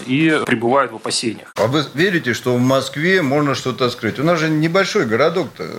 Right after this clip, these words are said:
Speaker 2: в радиусе пятнадцати километров все мы живем.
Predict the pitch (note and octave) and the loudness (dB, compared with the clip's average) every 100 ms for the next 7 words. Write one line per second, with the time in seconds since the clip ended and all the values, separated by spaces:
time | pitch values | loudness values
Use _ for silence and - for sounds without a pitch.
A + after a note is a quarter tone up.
0 | - G#2 A#2+ F3 F#3+ D3+ B2+ C#3+ D#3 D3 | -12 -2 0 2 2 0 -4 -6 -6 0
1 | F#3+ E3+ D3+ C3+ E3+ F#3+ G#3+ G3 A#2 G#2+ | 0 0 -4 -2 2 2 2 -2 -2 -4
2 | F#2+ G#2+ - D#3+ B2 B2+ D#3+ D#3+ A2+ F#2 | -4 -6 -2 0 0 0 0 2 2 0